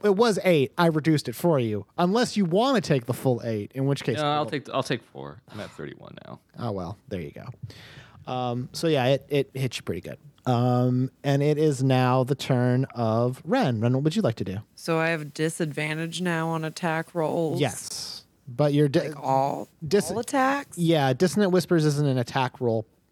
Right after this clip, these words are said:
Speaker 1: It's a, it's a, I have to resist something, so those aren't affected. But if you're going to make an attack, then yes, you have disadvantage.
Speaker 3: I think I'm gonna do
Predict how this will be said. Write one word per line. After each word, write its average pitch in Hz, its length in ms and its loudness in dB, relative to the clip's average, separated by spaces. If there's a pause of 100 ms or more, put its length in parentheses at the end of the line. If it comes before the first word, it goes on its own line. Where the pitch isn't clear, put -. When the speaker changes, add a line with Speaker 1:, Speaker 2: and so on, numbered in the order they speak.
Speaker 1:
It's - 180 -4
a, 113 160 0
it's 123 140 -4
a, 113 320 0
I 147 160 0
have 127 240 0
to - 80 -4
resist 110 400 -2
something, 151 480 -2
so 135 160 0
those 143 300 0
aren't 117 120 -2
affected. 107 600 -4
But 120 180 0
if 131 180 -2
you're 139 120 0
going 135 240 0
to 135 100 -2
make 123 240 -2
an 107 160 -8
attack, 131 560 -4
then 110 220 0
yes, 104 260 -4
you 110 120 -4
have 104 120 -6
disadvantage. - 720 -10 (1080)
Speaker 3:
I 156 40 -8
think 220 360 -6
I'm 302 160 -4
gonna 302 220 -4
do 170 1080 -2